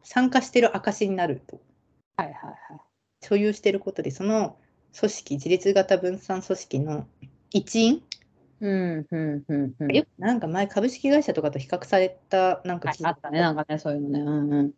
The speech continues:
Speaker 1: だけど、あ、なんか、だからこれを所有しているということによって、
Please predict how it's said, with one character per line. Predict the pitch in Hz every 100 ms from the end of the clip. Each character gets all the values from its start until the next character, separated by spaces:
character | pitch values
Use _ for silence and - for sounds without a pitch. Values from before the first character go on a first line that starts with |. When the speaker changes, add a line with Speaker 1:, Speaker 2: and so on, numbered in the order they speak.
| _ -
Speaker 1:
だ | 175
け | 214
ど、 | 285 180 _ _ _ _
あ、 | - 165 - _ _ -
な | 202
ん |
か、 | - -
だ | -
か |
ら | 135
こ | -
れ | 302
を | 359 -
所 | - -
有 | 254 320 330
し | -
て | 285
い | 269
る | 269
と | 165
い |
う | 143
こ | 160
と | 170
に | 151
よ | 147
っ |
て、 | 139 - 170 160 147